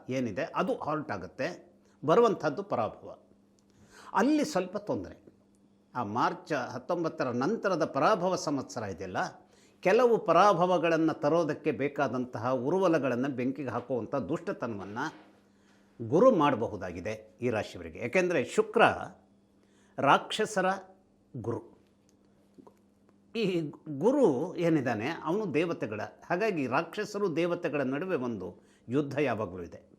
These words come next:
ಹಾಗಾಗಿ ಈ ಶುಕ್ರ ಮತ್ತು ಗುರುಗಳ, ಆ, ಗುರು, ಇವರ ಗುರುಗ್ರಹ ಮತ್ತು ಶುಕ್ರ ಗುರು, ಆ, ಗ್ರಹದ ನಡುವೆಯೂ ನೇರವಾದಂತಹ ಒಂದು, ಅಂದರೆ ಅವರ ನಡುವೆ ಒಂದು ವಿಚಿತ್ರವಾದ ಹೊಡೆದಾಟ ಇರದೆ ಹೋದರೂ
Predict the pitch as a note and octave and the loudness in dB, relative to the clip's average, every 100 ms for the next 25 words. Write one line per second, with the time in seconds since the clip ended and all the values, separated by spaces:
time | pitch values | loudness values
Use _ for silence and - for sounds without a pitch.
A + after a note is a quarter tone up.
0 | _ _ _ - G3+ C4 A3 B2+ G#2+ F3+ | _ _ _ 4 6 8 6 4 -2 -6
1 | F3+ _ _ _ _ - B3 G3 - G3+ | -12 _ _ _ _ -6 -2 -2 0 -4
2 | - C4+ A#3 G3+ - G#3 E3 C#3+ F3+ G#3 | 4 6 6 2 2 2 2 2 4 4
3 | F#3+ F3+ F3 D3+ D3 C#3+ F3 D#3+ - - | 4 4 2 2 2 4 4 4 -2 0
4 | D#3 E3+ D3 C#3 B2 E3 D3 C#3 C#3 F3+ | 2 4 2 0 4 4 4 4 4 2
5 | E3 F3 - E3 G3 F3+ D#3+ B2 D#3 B2+ | 0 -4 -4 -4 2 2 2 0 -2 -2
6 | D3 D3+ C#3 C3+ C#3+ C#3+ C#3+ C3 F#3 A3+ | -4 -6 -4 2 4 4 2 0 0 2
7 | D#3+ F#2 - - _ _ - - - - | 0 0 -8 -14 _ _ -20 -20 -20 -6
8 | A2 C3+ G3 A#3 B3 A#3 A3+ G#3 G#3 G3+ | 0 4 4 6 6 10 10 10 4 2
9 | G3 F#3 G3 F#3+ F3 D#3+ D3 D#3+ E3 B2+ | 2 6 6 4 2 4 4 4 4 2
10 | - - - D3+ D3+ C#3+ D#3+ A3 G3 C#3+ | -2 -10 -2 2 2 4 4 6 4 4
11 | D3 B2+ G2+ A2+ - G#3+ - A#3+ A3+ G#3 | 0 -2 -4 -8 -4 -6 2 6 8 6
12 | F#3+ E3+ F#3 F#3 E3+ C#3+ D3 B2+ G2 G#2+ | 4 4 4 4 0 2 0 0 -4 -8
13 | F3+ - | -10 -16